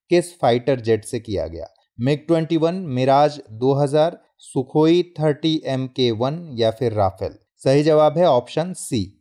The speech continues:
हाल ही में डीआरडीओ ने रुद्रम नामक मिसाइल का सफल परीक्षण किया। यह परीक्षण ओडिशा तट के पास स्थित व्हीलर द्वीप से किया गया। आपको बता दें कि मिसाइल को सुखोई थर्टी एम के वन फाइटर जेट द्वारा प्रक्षेपित किया गया।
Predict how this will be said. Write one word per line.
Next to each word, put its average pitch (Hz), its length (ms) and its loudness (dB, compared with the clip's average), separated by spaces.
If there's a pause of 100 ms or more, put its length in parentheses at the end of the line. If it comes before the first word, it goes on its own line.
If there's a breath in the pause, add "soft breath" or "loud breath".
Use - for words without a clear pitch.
(240)
हाल 135 200 2
ही 165 80 0
में 175 220 -2
डीआरडीओ 156 540 4
ने 170 220 -2
रुद्रम 143 420 0
नामक 151 380 -2
मिसाइल 135 340 2
का 139 140 -2
सफल 135 320 -4
परीक्षण 120 480 -6
किया। 147 300 -2 (380 soft breath)
यह 131 180 4
परीक्षण 160 480 0
ओडिशा 147 520 0
तट 151 260 -2
के 147 120 -2
पास 131 380 0
स्थित 160 400 -6
व्हीलर 139 360 2
द्वीप 117 340 -2
से 139 140 -4
किया 92 280 -4
गया। 98 280 -4 (320 soft breath)
आपको 127 320 0
बता 156 260 2
दें 175 160 -2
कि 175 120 -2
मिसाइल 147 440 0
को 160 160 -4
सुखोई 156 560 -2
थर्टी 156 440 -2
एम 139 200 -2
के 147 160 0
वन 139 220 0
फाइटर 131 400 -2
जेट 117 260 -2
द्वारा 117 240 0
प्रक्षेपित 107 640 -6
किया 85 200 -10
गया। 82 160 -14